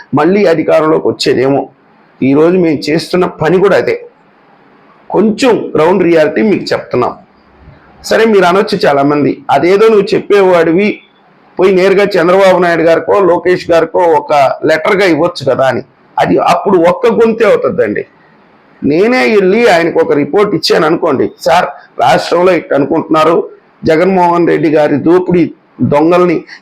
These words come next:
ఎందుకు అరెస్ట్ చేయట్లేదు అని చెప్పి ప్రజలు చాలా తీవ్రంగా మీ మీద వ్యతిరేకత మీద ఉన్నారు సార్, కార్యకర్తలు అయితే రగిలిపోతున్నారు, మా ఆత్మాభిమానం మీద దెబ్బ కొట్టారని చెప్పి కార్యకర్తలు,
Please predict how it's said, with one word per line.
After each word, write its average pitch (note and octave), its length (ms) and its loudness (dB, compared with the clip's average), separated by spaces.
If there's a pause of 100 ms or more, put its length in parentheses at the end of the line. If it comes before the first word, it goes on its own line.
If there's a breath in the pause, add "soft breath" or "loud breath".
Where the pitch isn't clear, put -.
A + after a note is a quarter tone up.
ఎందుకు E3 380 0
అరెస్ట్ - 280 -2
చేయట్లేదు D#3 600 0
అని C#3+ 180 0
చెప్పి C#3+ 400 -2 (220 loud breath)
ప్రజలు D3+ 280 0
చాలా D3+ 440 0
తీవ్రంగా F#3 640 0
మీ D#3 160 0
మీద D3+ 200 0
వ్యతిరేకత E3 520 -2
మీద D3+ 180 0
ఉన్నారు C3+ 260 -2
సార్, - 260 -2 (400 loud breath)
కార్యకర్తలు E3 500 0
అయితే D#3 220 0
రగిలిపోతున్నారు, D#3+ 1040 0 (260)
మా C3 100 0
ఆత్మాభిమానం E3 760 0
మీద D#3 120 0
దెబ్బ C3+ 280 -2
కొట్టారని D3+ 520 0
చెప్పి C#3 240 -4
కార్యకర్తలు, D3 760 -2